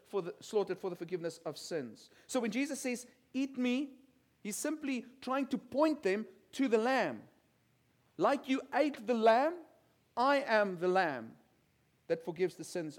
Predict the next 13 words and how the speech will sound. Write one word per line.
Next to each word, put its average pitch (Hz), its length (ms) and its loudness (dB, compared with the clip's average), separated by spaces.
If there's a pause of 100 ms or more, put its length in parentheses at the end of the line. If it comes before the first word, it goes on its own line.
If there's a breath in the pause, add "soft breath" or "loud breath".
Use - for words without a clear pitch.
of 147 120 -10
the 147 80 -6
world." 127 340 -6 (420 soft breath)
So 233 220 2
when 220 200 0
you 233 100 -4
eat 277 180 -4
this 214 180 -4
bread, 170 440 0 (180)
it's - 240 -6 (160)
symbolic 233 580 -2
of 214 160 0
me, 196 460 -6